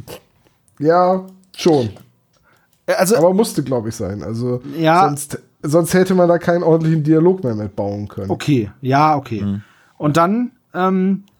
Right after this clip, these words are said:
Speaker 2: beginnt ein Erdbeben. Alle rennen raus.
Speaker 3: Was ich tatsächlich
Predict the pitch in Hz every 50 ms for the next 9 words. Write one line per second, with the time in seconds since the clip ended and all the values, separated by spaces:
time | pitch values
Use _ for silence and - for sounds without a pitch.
0 | _ _ - 165 127 - 196 208 208 208 - - - - _ _ _ _ _ _
1 | _ _ _ _ _ _ _ _ _ _ 165 175 160 170 - 147 - 196 202 214
2 | 247 285 277 - _ _ _ _ _ _ _ _ _ _ _ _ _ _ _ _
3 | _ _ _ _ _ _ _ _ _ - - _ _ _ _ _ _ _ _ _
4 | _ _ - 151 165 170 170 156 165 165 165 160 143 147 165 214 - 139 - 180
5 | 165 - _ - 156 143 170 175 170 202 175 -